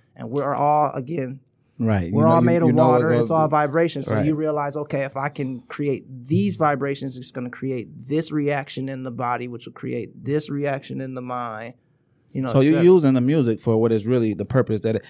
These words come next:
Speaker 2: is used for, because, like, you are absolutely right, because funerals only sad when they play the music.
Speaker 1: Uh, that's it.
Speaker 2: <laughs> Literally, like, it,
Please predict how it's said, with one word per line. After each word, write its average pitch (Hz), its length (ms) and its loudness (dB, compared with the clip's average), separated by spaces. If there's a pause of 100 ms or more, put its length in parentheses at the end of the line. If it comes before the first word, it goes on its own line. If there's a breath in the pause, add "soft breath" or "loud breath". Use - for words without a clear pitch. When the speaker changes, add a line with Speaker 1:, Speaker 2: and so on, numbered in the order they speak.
(240 loud breath)
Speaker 2:
is 107 320 0
used 117 340 2
for, 98 220 2
because, 98 400 0
like, 101 260 -2
you 117 220 2
are - 80 2
absolutely 110 560 0
right, 120 220 2
because 104 400 -2 (180 soft breath)
funerals 156 460 4
only 127 180 2
sad 135 380 4
when 113 80 -2
they 107 100 2
play 117 140 2
the 117 80 2
music. 135 300 -2 (120)
Speaker 1:
Uh, - 80 -8 (480)
that's 180 160 -2
it. - 180 4
Speaker 2:
<laughs> - 20 -
Literally, 156 420 8
like, 127 240 0
it, 131 240 -12